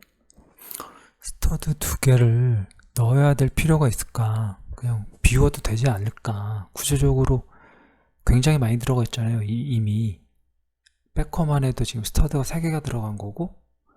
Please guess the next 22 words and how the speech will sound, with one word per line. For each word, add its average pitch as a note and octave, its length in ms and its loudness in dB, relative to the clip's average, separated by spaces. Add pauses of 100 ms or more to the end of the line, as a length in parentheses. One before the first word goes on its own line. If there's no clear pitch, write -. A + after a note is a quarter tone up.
(1300)
그 - 160 -10
옆에 A#2+ 240 -10
스터드, - 540 -8 (100)
또 D3+ 180 -6
옆에 - 120 6
스터드, D#3 600 -6
그 - 80 -20
다음에 A2+ 180 -10
킹 F3+ 200 -4
스터드, E3 520 -8
그 G3 100 -18
다음에 G#2 220 -8
트리머. C#3 440 -4 (420)
트리머도 G3+ 420 -6
일종의 C3 240 -6
스터드잖아요. C3 880 -4 (760)
저기는 D3 680 -4
굉장히 C3+ 340 0
많이 A2+ 240 -2
들어간 A2+ 300 -2
거죠, A2 240 -6
나무가. G2+ 720 -4